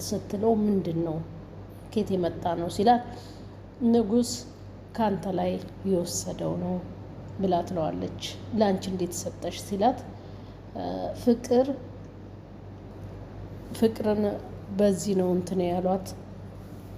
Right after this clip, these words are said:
እና ደሞዝሽ ነው ብሎ ነው የሰጠኝ። ከዛም በቃ ይሄ ያንቺ የላብሽ ዋጋ ነው ያዢ" ይላታል ባርኮት ማለት ነው።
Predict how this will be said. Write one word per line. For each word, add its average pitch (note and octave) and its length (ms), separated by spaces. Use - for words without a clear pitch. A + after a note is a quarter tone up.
እና G#3 160
ደሞዝሽ F#3 520
ነው F3 160
ብሎ F3 240
ነው E3 140
የሰጠኝ። E3 480
ከዛም G3+ 520
በቃ F#3+ 300
ይሄ - 120
ያንቺ F3+ 320
የላብሽ F3 480
ዋጋ D#3+ 240
ነው E3 160
ያዢ" F3 300
ይላታል E3+ 520
ባርኮት F3+ 580
ማለት E3 360
ነው። E3 140